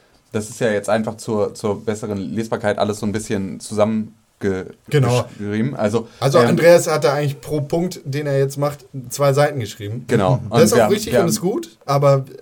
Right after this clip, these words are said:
Speaker 1: wir haben das
Speaker 2: müssen das
Speaker 1: jetzt,
Speaker 2: ja
Speaker 1: genau,
Speaker 2: ein bisschen
Speaker 1: hierfür ein bisschen
Speaker 2: zusammenkürzen.
Speaker 1: zurechtgekürzt. Nee, ich glaube, er,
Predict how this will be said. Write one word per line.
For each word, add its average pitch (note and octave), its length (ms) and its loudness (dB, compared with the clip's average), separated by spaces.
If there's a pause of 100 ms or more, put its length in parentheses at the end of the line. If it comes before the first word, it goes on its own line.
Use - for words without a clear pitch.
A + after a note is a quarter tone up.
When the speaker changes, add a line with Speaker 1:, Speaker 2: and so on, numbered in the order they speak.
Speaker 1:
wir A#2+ 200 0
haben A#2 80 4
das A#2 120 4
Speaker 2:
müssen C3 100 4
das - 80 -2
Speaker 1:
jetzt, A#2 100 -4
Speaker 2:
ja - 40 -8
Speaker 1:
genau, G#2 220 4
Speaker 2:
ein G2+ 60 -2
bisschen B2+ 180 2
Speaker 1:
hierfür C#3 160 4
ein A#2 60 4
bisschen A#2 240 0
Speaker 2:
zusammenkürzen. A2+ 200 -2
Speaker 1:
zurechtgekürzt. C3 480 -2
Nee, C#3 100 -2
ich A#2+ 100 -4
glaube, C3 280 2
er, C#3+ 360 2